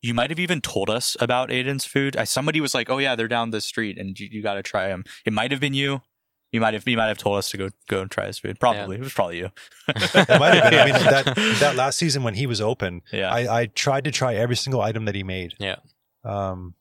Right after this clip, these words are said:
Speaker 3: and I, and I almost accomplished it, but I didn't quite get everything.
Speaker 1: Yeah.
Speaker 3: But it's just like, you guys are, like, as close as I can get to that now. So I'm very
Speaker 1: Yeah.
Speaker 3: appreciative 'cause the food is in-, incredible.
Speaker 2: Thank
Speaker 1: Thank
Speaker 2: you.
Speaker 1: you.
Speaker 3: And it's just like, it's like that burger you made.
Speaker 2: Yeah.
Speaker 3: Like, you can taste the, the, the freshness.
Speaker 2: Yeah.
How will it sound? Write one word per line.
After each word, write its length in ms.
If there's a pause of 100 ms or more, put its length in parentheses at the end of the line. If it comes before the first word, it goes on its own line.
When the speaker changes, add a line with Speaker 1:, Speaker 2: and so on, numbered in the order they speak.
(320)
Speaker 3:
and 100
I, 60
and 200
I 80
almost 260
accomplished 440
it, 80
but 120
I 40
didn't 140
quite 220
get 120
everything. 360 (280)
Speaker 1:
Yeah. 180
Speaker 3:
But 100
it's 100
just 180
like, 380 (520)
you 140
guys 300
are, 80
like, 160
as 80
close 280
as 60
I 60
can 80
get 140
to 80
that 200
now. 280 (440)
So 140
I'm 80
very 140
Speaker 1:
Yeah. 40
Speaker 3:
appreciative 420
'cause 140
the 80
food 300
is 100
in-, 200
incredible. 680
Speaker 2:
Thank 100
Speaker 1:
Thank 140
Speaker 2:
you. 80
Speaker 1:
you. 100 (320)
Speaker 3:
And 120
it's 80
just 160
like, 120
it's 140
like 120
that 180
burger 180
you 140
made. 260 (140)
Speaker 2:
Yeah. 240
Speaker 3:
Like, 160
you 40
can 120
taste 340
the, 260
the, 240
the 120
freshness. 600
Speaker 2:
Yeah. 160